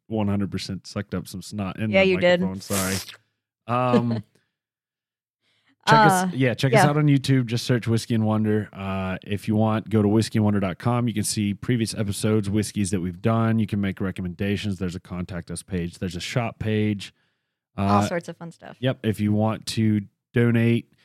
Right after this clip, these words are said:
Speaker 1: you can do that on patreon dot com slash whiskey and wonder. Like I mentioned, we've got different tiers that offer different benefits. Um, Instagram is at whiskey podcast, and email is contact at whiskey and wonder dot com.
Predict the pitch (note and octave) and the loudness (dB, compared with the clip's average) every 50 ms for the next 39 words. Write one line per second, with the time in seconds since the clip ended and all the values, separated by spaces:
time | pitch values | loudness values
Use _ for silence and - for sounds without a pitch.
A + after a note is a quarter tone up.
0 | _ _ _ - G2+ F#2 A2 G#2 G2 A2 A2 G2+ G#2+ G#2 G#2 - - - F#2+ F#2+ | _ _ _ -12 -8 -4 -2 0 2 2 2 2 2 2 0 -2 -4 -6 -4 -4
1 | F#2+ F#2+ - G#2+ A#2+ A#2+ G#2 - A#2+ A#2+ A2+ A2+ A2+ A#2 G2+ - - A2 G2+ G#2 | -4 -4 -4 -4 -4 -4 -2 0 0 2 2 2 0 -2 -2 -4 -4 -4 -4 -4
2 | G2+ G2 - G#2+ G2+ G2 F#2 - - G2+ G2 - - F#2 F2+ F#2+ G2 G#2 G#2 G#2 | -4 -6 -6 -6 -6 -6 -6 -6 -8 -8 -10 -10 -12 -10 -6 -2 -2 0 0 0
3 | F#2+ G2 G2 F#2+ F2+ G2 F#2+ F#2+ F#2 F2 - - G2 F#2+ F#2 F2 F#2+ G2+ F2+ F2 | 0 0 -2 -2 -4 -6 -6 -6 -6 -6 -6 -8 -6 -4 -4 -4 -4 -4 -6 -6
4 | C#2 G2+ F#2 E2+ F2+ - - - G2 F#2+ F#2 E2+ - F#2 F2 F2 E2 - F2+ E2+ | -6 -8 -8 -8 -8 -12 -8 -6 -4 -4 -4 -4 -4 -6 -6 -6 -8 -10 -12 -14
5 | E2+ F2+ D#2 - - F#2+ F#2+ F#2 - - G2 G2 - - - - _ _ _ _ | -14 -16 -12 -6 -4 -4 -4 -4 -6 -6 -6 -6 -8 -10 -16 -18 _ _ _ _
6 | _ _ _ _ _ _ _ _ _ _ _ _ _ _ _ - G#2 G#2+ G#2+ A2 | _ _ _ _ _ _ _ _ _ _ _ _ _ _ _ -2 0 0 2 2
7 | A2 G#2+ G#2+ G#2+ G#2+ A2 G#2+ - _ - A2 A2+ - - B2 A2 A#2+ A#2 A2+ A2+ | 2 0 0 0 0 -2 -2 -4 _ -2 -2 -2 -2 -2 -2 0 2 2 2 2
8 | A2+ A2+ A#2 A#2 A#2 - - G2+ F2 - - G#2+ F#2 D#2+ G2+ F#2 - - G2 F2+ | 2 2 2 2 0 0 -2 -4 -4 -4 -4 -4 -2 0 -2 -2 -2 -6 -8 -6
9 | G2+ G#2 G2+ G#2 G2 - G#2+ G#2 G#2 G#2 G2 - - F#2+ F#2+ F#2 - G#2+ G#2 G#2 | -4 -4 -4 -4 -4 -4 -4 -2 -2 -2 -4 -6 -8 -10 -10 -6 -4 -2 0 2
10 | G#2 G#2+ G#2 G#2 G#2 G2 - _ _ _ _ _ _ _ _ _ - A#2 A2 - | 2 2 2 2 0 -2 -4 _ _ _ _ _ _ _ _ _ -6 -6 -6 -2
11 | - C3 C3 C3+ B2+ C3+ C3 B2+ B2 - - - A2+ A2+ E2 G#2 A#2 A2 - - | 0 0 0 2 2 0 0 0 -2 -4 -4 -2 -2 -2 0 2 0 0 0 0
12 | A#2 A2+ A2 A2 A2 G#2+ G2 G#2 G2 - - - G#2+ G#2+ G#2+ A2 A2 G#2+ A2 | 0 0 2 2 2 2 0 0 -2 -2 -4 -4 -2 0 0 0 0 -2 -4